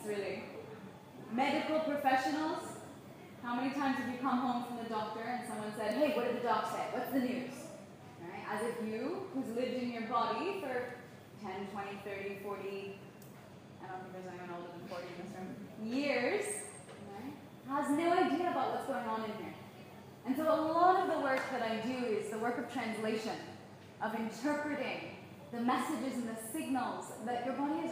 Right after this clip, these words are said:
always sending you. Learning to understand what they mean and interpreting them to, to better you, let's say, to make you healthier. Because the thing is that human health has not been on our priority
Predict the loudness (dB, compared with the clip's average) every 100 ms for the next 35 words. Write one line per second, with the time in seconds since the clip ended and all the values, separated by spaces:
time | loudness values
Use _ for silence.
0 | 2 4 4 2 0 0 -2 -2 -4 -8
1 | -12 -14 -14 -14 -12 -12 -12 -10 2 4
2 | 6 4 2 2 2 0 -2 0 2 2
3 | 0 0 -2 -4 -4 -6 -8 -12 -14 -16
4 | -18 -18 -16 -16 -14 -10 -4 -2 0 2
5 | 2 4 2 0 0 0 -2 0 -2 -4
6 | -10 -14 -14 -6 -2 0 0 0 2 6
7 | 6 6 2 -2 -6 -8 -8 -8 -6 -6
8 | -6 -6 -10 -6 -2 -2 0 0 0 -2
9 | -2 -6 -8 -10 -14 -16 -16 -18 -18 -18
10 | -8 -2 0 0 -2 2 2 2 0 0
11 | 2 2 0 -4 -4 0 4 4 4 4
12 | 4 2 0 0 2 4 6 4 0 -4
13 | -4 2 2 2 2 2 2 2 2 2
14 | 0 2 2 2 0